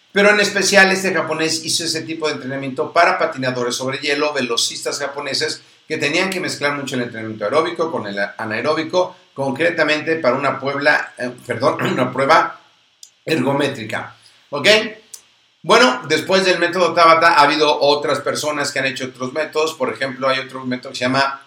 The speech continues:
epoc, eh, que se usa por la demanda de oxígeno y provoca una quema de grasa tras de hacer, eh, después de hacer todas estas rutinas de manera intermitente.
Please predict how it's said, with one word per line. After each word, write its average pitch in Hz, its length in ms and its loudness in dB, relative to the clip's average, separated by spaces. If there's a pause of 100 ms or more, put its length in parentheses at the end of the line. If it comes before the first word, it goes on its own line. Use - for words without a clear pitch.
(140)
epoc, 127 640 2 (500)
eh, 120 480 2
que 135 80 -6
se 131 140 -2
usa 127 260 -2
por 120 120 -6
la 113 120 -2
demanda 127 300 0
de 117 100 -4
oxígeno 135 500 -4
y 117 60 -2
provoca 127 580 -2
una 127 220 -4
quema 156 260 0
de 117 100 -2
grasa 120 480 0 (260)
tras 123 260 2
de 120 80 -2
hacer, 147 480 -2
eh, 123 280 -2
después 120 320 -6
de 123 80 -6
hacer 131 200 -4
todas 123 220 0
estas 120 300 -4
rutinas 139 640 -4
de 127 200 -6
manera 117 340 -2
intermitente. 104 720 -8